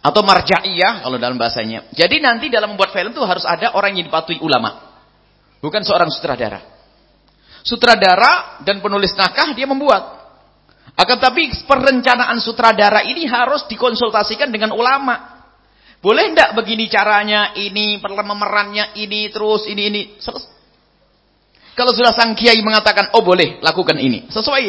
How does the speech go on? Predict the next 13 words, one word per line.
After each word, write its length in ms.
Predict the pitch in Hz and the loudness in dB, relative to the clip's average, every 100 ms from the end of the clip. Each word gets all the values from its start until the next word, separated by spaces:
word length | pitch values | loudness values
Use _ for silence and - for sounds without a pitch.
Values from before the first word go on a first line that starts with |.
| 170 | -2
pemerannya 480 | 160 156 147 156 | 0 2 2 0
dila-, 240 | 147 147 - - - _ _ | -2 -4 -6 -12 -20 _ _
dengan 220 | 127 131 | -4 -2
benar. 480 | 127 135 123 101 - _ - - | -2 -4 -6 -8 -16 _ -20 -4
Pelaksanaannya 720 | - 320 - 262 226 214 208 | 2 4 4 4 4 4 2
pun 160 | 190 190 | -4 -4
dengan 240 | 170 170 | -4 -4
benar. 400 | 143 147 135 - | -4 -2 -2 -4
Setelah 400 | - 302 311 294 | -6 -2 2 2
selesai, 480 | 269 285 277 277 339 | 4 0 4 2 2
disodorkan 640 | 254 240 240 233 254 240 214 | -2 0 0 0 -2 -2 -2
ke 60 | |
kiai. 400 | 185 190 135 120 | -2 -2 -2 -4